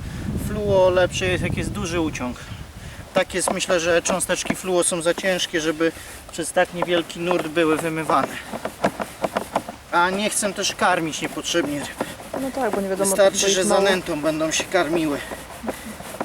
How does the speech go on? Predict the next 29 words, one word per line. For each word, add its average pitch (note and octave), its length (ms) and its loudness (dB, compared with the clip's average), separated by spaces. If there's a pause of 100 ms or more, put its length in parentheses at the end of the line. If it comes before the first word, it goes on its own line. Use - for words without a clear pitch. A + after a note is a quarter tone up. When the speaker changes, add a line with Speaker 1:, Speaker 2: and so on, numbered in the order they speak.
(2000)
Speaker 1:
Ta E3+ 100 2
zanęta G#3 400 2
nawet G#3 280 2
nie G#3+ 100 -2
może G#3+ 300 2
za G3 140 2
bardzo G3+ 320 4
zalegać G3+ 480 6
w F#3+ 100 -6
łowisku, G3+ 500 -4 (520)
bo G3 380 4
byłaby G3+ 400 2
zbyt F#3 280 -6
łatwym F#3+ 380 2
kąskiem F#3 480 0
dla F3 200 4
ryb F#3 240 0
i E3+ 80 -2
one F3 200 0
by E3 100 -4
się F3 160 -4
za E3+ 140 2
szybko E3+ 340 -6
nasycały. D3+ 460 -2 (4000)
Speaker 2:
No, F3 180 4
przetrzeć G3+ 460 0
taką G3 300 2
glinę F#3 340 2
to F3+ 380 6